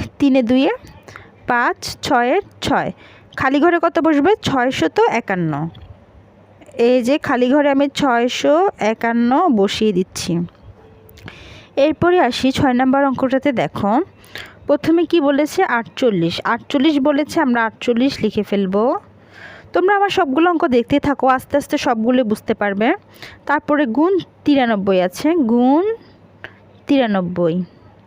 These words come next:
এবার একটা দাগ টানবো। এবার আমরা কিসের নামতা পারি? উপ-, উপরে যেটা বড় সংখ্যা সেটার নামতা পড়ার চেষ্টা করবে, তাহলে তোমরা তাড়াতাড়ি সংখ্যাটা পেয়ে যাবে।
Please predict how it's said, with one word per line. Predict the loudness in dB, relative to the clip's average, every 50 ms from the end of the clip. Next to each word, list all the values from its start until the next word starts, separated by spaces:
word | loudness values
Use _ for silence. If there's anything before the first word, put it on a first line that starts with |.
| _ -20 -20 -20 -20 -20 -20 -20 -20 -20 -20 -20 -20 -20 -20 -20 -10 -6 -2 -2
এবার | 0 0 0 0
একটা | -2 -2
দাগ | -2 -2 -4 -4 -4
টানবো। | -4 -2 -2 -2 -2 -2 -2 -2 -4 -8 -16 -20 -20 -18 -18 -18 -18 -18 -18 -10 -4
এবার | -2 0 0 2 2 2
আমরা | 0 0
কিসের | -2 0 -2 -2 0 2 0
নামতা | 2 2 2 0 0 -2
পারি? | -2 -2 -4 -4 -2 -4 -4 -6 -8 -12 -20 -20 -20 -14 -6 -4
উপ-, | -4 -2 -2 -2 -2 -2
উপরে | -2 0 0 0 0 0
যেটা | 0 0 0 0
বড় | 0 0 0 0
সংখ্যা | 0 0 0 0 0 0 0
সেটার | 0 0 -2 0 2
নামতা | 2 2 2 2 0 0 0
পড়ার | 2 2 2 2 0 0 -2
চেষ্টা | -2 -2 0 -2 -2
করবে, | 0 0 -2 0 2 0 2
তাহলে | 2 0 0 2 2 0 2
তোমরা | 0 0 2 2 0
তাড়াতাড়ি | 2 2 0 0 2 2 2 2 4 2 2 0
সংখ্যাটা | -2 -2 -2 -2 -2 -2 -2 -2 -2 -2
পেয়ে | -2 -2
যাবে। | 0 -2 -2 0 -2 -2